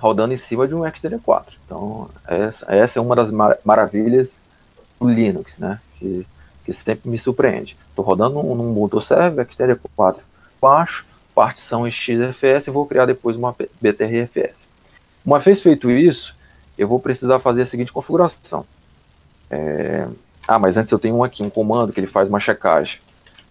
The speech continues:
justamente pra saber se a tua partição tem suporte. Uma vez que eu for ser a Optimum Project cota, beleza, eu garanto que tem suporte. Mas só pra, né, não pecar, pecar pecando pelo reforço, eu vou mostrar pra vocês comando,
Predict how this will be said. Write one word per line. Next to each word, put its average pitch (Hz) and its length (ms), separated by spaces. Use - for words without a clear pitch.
justamente 113 340
pra 110 120
saber 110 340
se - 200
a 95 60
tua 170 220
partição 139 580
tem 127 200
suporte. - 580
Uma 185 120
vez 202 180
que - 60
eu 185 40
for 139 180
ser 117 160
a 95 80
Optimum 92 300
Project 117 400
cota, 143 320
beleza, - 420
eu 98 80
garanto 110 260
que - 60
tem - 100
suporte. - 440
Mas 120 140
só 180 100
pra, 180 380
né, 117 260
não - 100
pecar, 101 380
pecar 190 240
pecando - 460
pelo - 140
reforço, 156 580
eu 123 80
vou 127 120
mostrar 123 260
pra 123 120
vocês 120 340
comando, 131 640